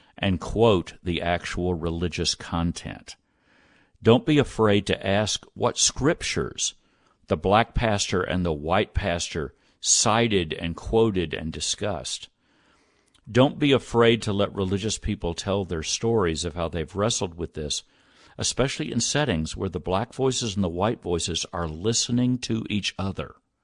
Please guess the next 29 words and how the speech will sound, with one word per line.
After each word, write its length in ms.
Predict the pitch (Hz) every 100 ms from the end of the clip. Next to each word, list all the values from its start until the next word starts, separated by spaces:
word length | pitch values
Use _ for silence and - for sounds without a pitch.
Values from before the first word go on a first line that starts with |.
| _ _ _ - - _
And 120 | 107
to 80 | 110
do 260 | 101 143 185
that, 360 | 107 76 - - _ _
you 100 | -
simply 400 | - - 127 151
have 220 | 127 135 -
to 80 | 139
take 300 | - 131 -
seriously 880 | - 151 143 85 73 - - - _ _ _ _ _ _ _ _ _ _
the 80 | 104
fact 260 | - 95 -
that 160 | 90
there 220 | 95 80 - _
are 580 | 98 107 120 135 151 - _ _ _ _ _ _ _ _ _ _ _ _ _ _ 87
good 560 | 85 113 123 143 143 -
people 520 | 143 151 - 73 - _ _ _ _ _
in 160 | - 95
a 120 | 82
lot 400 | 90 92 104 120
of 180 | 117 110
these 200 | 120 107
churches. 520 | - 110 - - -
And 120 | 76
let 120 | 92
me 80 | 104
mention 320 | 104 110 -
again, 360 | 101 101 113 85
we 200 | 80 76